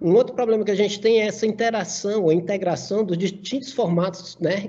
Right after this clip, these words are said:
de, e ferramentas eletrônicas,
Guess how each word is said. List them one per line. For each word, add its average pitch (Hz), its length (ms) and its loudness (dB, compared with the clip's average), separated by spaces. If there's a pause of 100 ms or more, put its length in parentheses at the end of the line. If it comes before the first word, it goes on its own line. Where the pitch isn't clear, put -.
de, 190 640 4
e 190 120 0
ferramentas 202 1000 0
eletrônicas, 143 840 -2